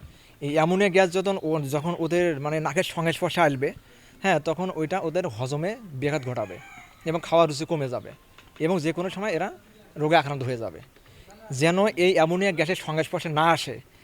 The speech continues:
এর জন্য প্রস্রাব এবং যে পায়খানাটা আছে দুম্বার, এটা যেন মাটির মানে মেঝেতে, ইয়া, ম্যাট থেকে নিচে পড়ে।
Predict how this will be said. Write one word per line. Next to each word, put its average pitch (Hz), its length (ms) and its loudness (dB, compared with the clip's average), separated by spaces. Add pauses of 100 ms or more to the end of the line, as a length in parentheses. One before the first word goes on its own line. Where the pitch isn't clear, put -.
(100)
এর 160 140 4
জন্য 190 200 -2
প্রস্রাব 175 420 -4
এবং 180 220 0 (440)
যে 139 180 -2
পায়খানাটা 160 460 4
আছে 143 240 0 (400)
দুম্বার, 143 300 2
এটা 160 160 -2
যেন 165 240 -2
মাটির 156 400 -2 (420)
মানে 151 180 0
মেঝেতে, 165 440 4
ইয়া, 147 240 6 (200)
ম্যাট 160 300 2
থেকে 196 160 2
নিচে 180 240 4
পড়ে। 131 260 0